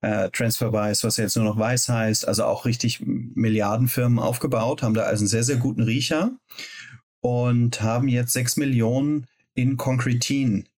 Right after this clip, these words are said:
investiert. Und das ist eigentlich kein klassischer,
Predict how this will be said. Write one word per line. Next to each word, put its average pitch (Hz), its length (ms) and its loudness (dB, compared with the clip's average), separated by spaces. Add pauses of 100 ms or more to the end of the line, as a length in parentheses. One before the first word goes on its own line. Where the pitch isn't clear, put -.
(140)
investiert. 98 760 0 (140)
Und 110 160 -2
das 107 180 -2
ist - 140 -2
eigentlich 113 440 0
kein 160 480 0
klassischer, 101 720 0